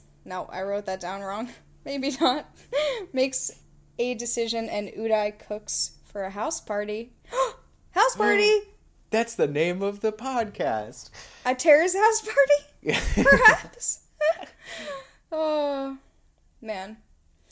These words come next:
Speaker 1: Finally, finally, finally, finally.
Speaker 2: This is it. This is the big
Speaker 1: Finally.
Speaker 2: one. This is the big one.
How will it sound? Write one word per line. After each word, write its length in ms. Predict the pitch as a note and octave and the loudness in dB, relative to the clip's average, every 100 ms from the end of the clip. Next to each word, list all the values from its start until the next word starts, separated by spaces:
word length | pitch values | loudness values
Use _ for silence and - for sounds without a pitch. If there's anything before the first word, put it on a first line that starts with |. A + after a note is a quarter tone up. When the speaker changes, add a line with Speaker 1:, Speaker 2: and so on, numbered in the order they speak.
| - _ _ _ | -20 _ _ _
Speaker 1:
Finally, 460 | B3+ C#4 D#4 D#4+ | -4 0 2 0
finally, 500 | D4+ B3 A#3+ A#3+ A#3 | 0 -2 -2 -2 -4
finally, 800 | A3+ G#3+ G#3+ G#3+ G#3 G#3 G3+ G#3+ _ _ _ _ | -4 -4 -2 -2 -2 -2 -6 -10 _ _ _ _
finally. 600 | - F#3+ D#3+ - C4 C4 _ _ _ _ _ _ _ _ _ _ _ _ _ | -6 -4 -6 -12 -14 -14 _ _ _ _ _ _ _ _ _ _ _ _ _
Speaker 2:
This 180 | - A2 | -8 -6
is 140 | B2+ C3 | -2 2
it. 360 | F#3 - - | 2 2 -4
This 100 | C#3+ F#3+ | -4 0
is 60 | |
the 60 | A3+ | 0
big 180 | G3+ A#3+ | 6 6
Speaker 1:
Finally. 80 | F4 | 8
Speaker 2:
one. 280 | A3 C3 E2+ _ _ - | 6 2 -4 _ _ 4
This 200 | E3 A3+ | 4 4
is 100 | B3+ | 0
the 80 | B3 | 2
big 260 | G3 D#3+ | 6 6
one. 280 | A#2+ G#2 E2+ | 4 -2 -4